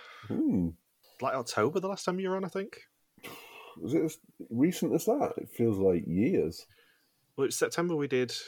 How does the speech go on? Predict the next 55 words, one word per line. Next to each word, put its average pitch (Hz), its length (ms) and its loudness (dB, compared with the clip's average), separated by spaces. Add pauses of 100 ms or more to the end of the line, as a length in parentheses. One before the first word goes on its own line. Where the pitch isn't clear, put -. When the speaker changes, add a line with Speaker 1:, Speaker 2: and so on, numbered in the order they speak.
(240)
Speaker 2:
we 120 120 -4
started 104 320 0
doing 107 220 -2
Hunted 101 440 -4 (400)
Series 92 320 -2
one. 92 360 -2 (500)
So - 240 -6
by 104 100 0
that 107 80 -2
logic, 101 380 -6
it - 20 -4
was 90 220 -12 (100)
probably 98 680 0
sometime 95 340 -6
around 92 220 -4
your 87 100 -6
birthday 92 300 -6
that 117 100 -2
we, 147 120 4
Speaker 1:
Yeah, 202 40 2
Speaker 2:
uh, 143 280 -2
Speaker 1:
yeah. 180 140 -6
Speaker 2:
we 101 140 -6
last - 240 -10
had 92 140 -6
you 92 80 -6
on. 98 100 -12 (540)
Speaker 1:
Wow. 85 260 -2 (960)
Speaker 2:
And 113 220 2
the 117 60 2
lady 120 240 2
who 117 100 0
has 107 120 0
a 107 60 0
lot 120 440 0
in 135 100 -6
common 123 240 2
with 120 140 -4
Katie 120 240 4
and 127 120 -2
Liam, 110 360 2 (100)
in 151 120 2
that 143 100 -2
she - 100 -4
also 170 220 -2
tours 98 220 2
abandoned 95 340 0
buildings 98 260 -2
to 101 100 -12
find 92 200 0
somewhere 123 240 2
to 104 80 -2
leave 92 140 -2
her 92 60 -8
children, 101 360 0